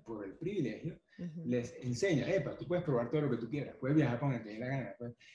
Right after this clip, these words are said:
Speaker 1: Y nadie se pregunta si puede o no puede hacer.
Speaker 2: Totalmente.
Speaker 1: ¿Qué pasa? A, a uno, la, no que sea de manera consciente, pero la sociedad le enseña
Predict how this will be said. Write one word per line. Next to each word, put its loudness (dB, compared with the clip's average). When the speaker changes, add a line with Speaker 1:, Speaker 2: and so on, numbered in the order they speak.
Speaker 1:
Y 6
nadie 4
se 0
pregunta 2
si -2
puede 2
o -2
no -4
puede -6
hacer. -14
Speaker 2:
Totalmente. -10
Speaker 1:
¿Qué 0
pasa? 2
A, -4
a 0
uno, 6
la, -2
no 4
que -2
sea -2
de 0
manera -2
consciente, -2
pero -4
la -6
sociedad -4
le 0
enseña 0